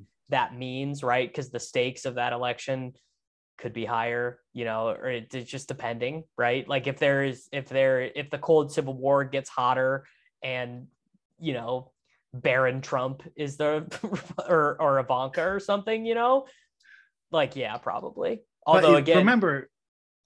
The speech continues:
Speaker 2: Biden was the calm down the country candidate.
Speaker 1: And if you don't think, if you don't think it's calmer than it would have been had Trump won again, I think you're wrong.
Speaker 2: Oh, uh, no, no, I'm t-, I'm not saying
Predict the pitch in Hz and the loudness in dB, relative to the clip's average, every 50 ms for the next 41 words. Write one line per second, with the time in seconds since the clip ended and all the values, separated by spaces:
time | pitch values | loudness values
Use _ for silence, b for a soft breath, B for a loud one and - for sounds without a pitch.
0 | _ _ _ - 165 165 180 185 175 175 165 151 143 143 139 135 127 117 117 131 | _ _ _ 0 2 4 4 2 2 2 0 0 0 0 0 -2 -2 -6 -8 -8
1 | 123 120 117 113 107 110 - _ _ _ _ _ _ _ _ _ _ _ _ _ | -8 -6 -6 -6 -8 -10 -14 _ _ _ _ _ _ _ _ _ _ _ _ _
2 | _ _ _ _ _ _ _ _ _ - - 170 170 156 151 151 147 143 135 135 | _ _ _ _ _ _ _ _ _ -4 2 4 4 6 6 4 4 4 2 2
3 | 135 135 131 120 117 - - 139 143 139 - 113 107 101 - - - _ _ _ | 2 0 0 -2 -4 -6 -4 -2 -2 -2 -4 -8 -12 -14 -16 -20 -20 _ _ _
4 | _ _ _ _ _ _ _ - 170 160 127 95 87 - - _ _ _ _ _ | _ _ _ _ _ _ _ -2 -2 0 0 -2 -6 -12 -16 _ _ _ _ _
5 | _ _ _ _ _ _ _ _ _ _ _ _ _ _ _ _ 180 214 208 190 | _ _ _ _ _ _ _ _ _ _ _ _ _ _ _ _ 2 2 2 2
6 | 196 208 240 262 285 277 262 262 254 240 240 202 170 160 160 139 156 180 190 214 | 2 2 4 8 8 8 8 8 6 4 2 2 0 -2 -4 -2 -2 -4 0 0
7 | 202 202 202 190 180 175 165 160 143 143 - - 139 135 143 156 160 165 160 151 | 0 0 -2 -4 -6 -2 -2 -4 -4 -4 -4 -2 -2 0 0 0 -2 -2 0 0
8 | 139 127 120 123 135 143 147 147 143 147 147 147 143 143 131 135 139 - 131 131 | -2 -4 -4 -4 -4 -4 -2 -2 -2 -4 -4 -2 -4 -6 -6 -6 -6 -8 -8 -8
9 | 139 - 131 139 143 143 143 139 127 120 113 - 131 117 117 120 120 117 95 90 | -4 -4 -4 -4 -4 -4 -4 -4 -4 -6 -8 -10 -12 -12 -8 -8 -6 -4 -4 -4
10 | - - 185 - - _ _ _ _ _ _ _ _ _ _ _ _ _ _ _ | -4 -6 -8 -10 -14 _ _ _ _ _ _ _ _ _ _ _ _ _ _ _
11 | _ _ _ _ - 226 233 190 147 - - 180 175 170 180 175 151 147 156 165 | _ _ _ _ 4 6 6 6 6 4 4 4 6 6 6 4 4 4 4 4
12 | 156 139 131 135 - 156 147 160 165 156 147 - - 147 135 127 123 117 113 110 | 2 2 0 -2 -4 -4 -4 -2 -2 -2 -2 -2 -2 -2 -2 -2 -2 -4 -6 -8